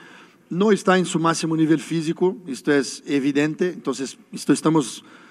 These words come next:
Eh, le exigiendo al máximo para que entre, que encuentre esta, esta mejor forma posible. Eh,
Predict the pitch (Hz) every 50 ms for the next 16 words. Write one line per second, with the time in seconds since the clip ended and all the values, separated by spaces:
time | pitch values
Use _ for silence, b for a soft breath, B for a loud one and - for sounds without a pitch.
0 | b b b b - 127 131 131 131 - - 147 147 151 151 151 147 147 151 143
1 | 127 165 185 185 190 196 202 208 220 214 214 - 139 135 139 135 147 156 160 156
2 | - 170 160 165 165 156 - 143 135 135 117 - 143 135 131 131 135 - - -
3 | - 156 190 190 - - 143 143 135 - - 143 135 135 135 110 156 165 175 165
4 | - 147 135 - - 131 123 120 - - - - - 131 135 131 135 147 151 139
5 | - 147 147 147 147 139 - 135 123 - - 131 135 139 143 165 208 - B B
6 | B B B B B B B B B B B B B - - 131 131 127 127 127